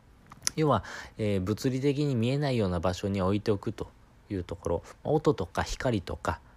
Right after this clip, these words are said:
あとはバイブ音とか、まあ、そういうのですね、ちょっと気になっちゃうっていうのがありますんでね。まあ、その集中したい環境づくりというのが大事になってくるんで、まあ、集中できない、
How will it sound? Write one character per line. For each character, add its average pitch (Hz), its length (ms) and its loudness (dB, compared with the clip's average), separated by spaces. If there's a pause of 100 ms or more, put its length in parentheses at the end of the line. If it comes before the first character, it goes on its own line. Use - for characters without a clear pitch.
あ 120 80 -4
と 117 100 0
は 90 60 2
バ 95 180 4
イ 113 60 6
ブ 117 100 4
音 92 140 2
と - 100 -10
か、 - 200 -8 (420)
ま 117 60 2
あ、 - 20 -2
そ 165 140 4
う - 20 6
い 170 40 6
う - 20 4
の 123 120 6
で 87 80 2
す 78 100 -8
ね、 95 120 2
ち 110 100 -6
ょ 131 40 0
っ - 20 -20
と 104 140 -2
気 - 140 -2
に 127 80 2
な 95 100 2
っ 87 80 -4
ち - 100 -2
ゃ 101 60 6
う - 20 4
っ 95 60 -2
て - 140 -6
い 87 40 -2
う - 20 -2
の 80 100 -8
が 78 120 -6
あ 80 60 -2
り 87 100 -2
ま 117 140 -2
す - 120 -8
ん 85 80 -2
で 78 100 -6
ね。 90 160 -2 (400)
ま 135 120 6
あ、 98 60 4
そ 101 140 0
の 95 80 0
集 123 220 0
中 127 220 0
し - 80 -4
た 127 140 4
い 87 100 2
環 107 320 0
境 104 220 4
づ 101 160 -2
く 101 140 -2
り 101 100 0
と - 180 -10 (180)
い 110 80 -2
う 117 120 0
の 113 120 0
が 117 120 2
大 98 220 4
事 90 80 -4
に 87 40 -4
な 82 80 -2
っ 78 40 -8
て - 140 -10
く 87 120 -4
る 80 100 -4
ん 82 100 -4
で、 98 200 2 (340)
ま 127 80 4
あ、 - 20 4
集 131 200 4
中 127 240 4
で 120 160 6
き 151 140 0
な 135 140 4
い、 85 200 4